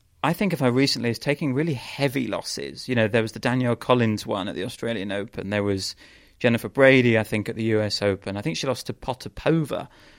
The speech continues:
at a French Open, and, you know, heavy set score losses. Um, none of that this week. She is locked in, and it's gonna take,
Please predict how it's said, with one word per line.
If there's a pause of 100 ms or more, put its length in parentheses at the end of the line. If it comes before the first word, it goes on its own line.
(240)
at
a
French
Open, (100)
and,
you
know,
heavy
set
score (100)
losses.
Um, (460)
none
of
that (200)
this
week.
She
is (480)
locked
in, (320)
and
it's
gonna
take,